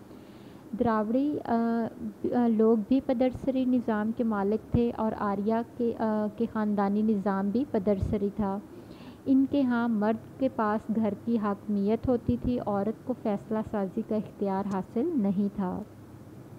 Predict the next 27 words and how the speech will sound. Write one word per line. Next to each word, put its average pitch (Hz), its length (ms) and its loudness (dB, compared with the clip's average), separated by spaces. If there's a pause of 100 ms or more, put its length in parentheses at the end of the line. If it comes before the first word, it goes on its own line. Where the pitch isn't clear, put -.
(760)
क्यों-, 262 260 -2
क्योंकि 294 400 4
मर्दों 226 420 2
को 269 240 2
ज़्यादा 202 420 0
अहमियत 247 480 2
थी, 247 300 2
इसलिए 240 540 2
नरीना 220 540 2
औलाद 202 520 0
और 226 120 -2
बेटों 202 320 0
पे 240 200 0
फ़ख्र 220 400 -4
किया 196 400 -2
जाता 185 380 -2
था। 196 340 -4 (600)
आर्या 226 400 2
में 277 200 2
एक 240 220 2 (120)
से 254 120 2
ज़्यादा 208 440 0
औरतों 220 400 -2
से 233 160 -2
शादी 202 400 -4
का 220 160 -2
रिवाज 196 420 0